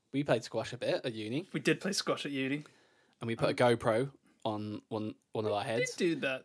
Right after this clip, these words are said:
Speaker 1: And it
Speaker 2: was
Speaker 1: got
Speaker 2: fun.
Speaker 1: super steamed up and we couldn't really watch the footage.
Speaker 2: Yeah.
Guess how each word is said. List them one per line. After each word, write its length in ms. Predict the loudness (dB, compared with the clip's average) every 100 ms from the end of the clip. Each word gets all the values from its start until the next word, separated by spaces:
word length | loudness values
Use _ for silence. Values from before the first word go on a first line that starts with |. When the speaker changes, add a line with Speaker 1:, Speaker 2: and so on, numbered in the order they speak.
| 2
Speaker 1:
And 100 | 6
it 60 |
Speaker 2:
was 80 | 6
Speaker 1:
got 80 | 6
Speaker 2:
fun. 140 | 2
Speaker 1:
super 340 | 2 4 4 2
steamed 340 | 6 6 8
up 160 | 6 4
and 80 | 0
we 80 |
couldn't 200 | 0 0
really 120 | 2 0
watch 200 | 0 -2
the 80 |
footage. 400 | 0 0 0 -4 -14 _ _ _ _ -20 -20 _ _ _ _ _ _ _ _ _ _ _
Speaker 2:
Yeah. 220 | 0 2